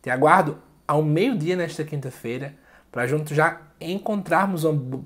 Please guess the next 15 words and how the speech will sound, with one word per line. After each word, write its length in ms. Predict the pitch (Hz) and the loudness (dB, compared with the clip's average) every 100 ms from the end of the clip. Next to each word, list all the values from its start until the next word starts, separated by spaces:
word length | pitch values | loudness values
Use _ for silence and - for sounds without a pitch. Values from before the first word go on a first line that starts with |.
| - | -14
bela 440 | 127 131 160 214 | -2 6 6 6
reflexão 760 | 190 170 160 156 151 - 160 214 - - | 0 -2 -2 -4 -4 -4 -4 -6 -16 -20
sobre 280 | - 160 160 | -2 0 4
o 40 | 165 | 4
Evangelho 380 | 160 143 135 | 4 0 0
de 60 | 131 | -2
domingo. 420 | 147 180 151 175 - _ _ _ _ - | -4 -2 -2 -4 -12 _ _ _ _ -2
E 300 | 202 262 - - _ - | 0 0 -4 -20 _ 0
na 160 | 233 | 0
quinta-feira, 680 | 240 240 214 - 175 180 180 | 0 -4 -6 -2 0 2 2
às 140 | 165 151 | 2 -2
seis 440 | - 190 226 139 | -4 0 0 2
horas 260 | 131 147 147 | 4 4 2
da 160 | 175 | -4
tarde, 480 | 208 113 113 120 | -4 -4 -4 -4